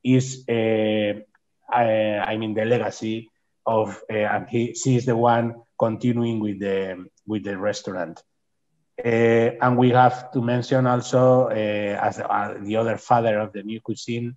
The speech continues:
the Basque cuisine, is, um, Pedro Subijana from Aquelarre, uh, that he started in nineteen seventy with, uh, with this restaurant in the hillside of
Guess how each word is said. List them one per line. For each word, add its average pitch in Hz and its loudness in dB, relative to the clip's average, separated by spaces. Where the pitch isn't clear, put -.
the 95 -10
Basque 107 -4
cuisine, 117 -8
is, 117 -4
um, 101 -8
Pedro 117 0
Subijana 123 -2
from 110 0
Aquelarre, 113 -2
uh, 107 0
that 110 -2
he 127 4
started 110 -2
in 107 -4
nineteen 113 -4
seventy 131 0
with, 117 -2
uh, 101 -6
with 104 -8
this 107 -10
restaurant 120 -4
in 104 -6
the 101 -6
hillside 113 -6
of 101 -8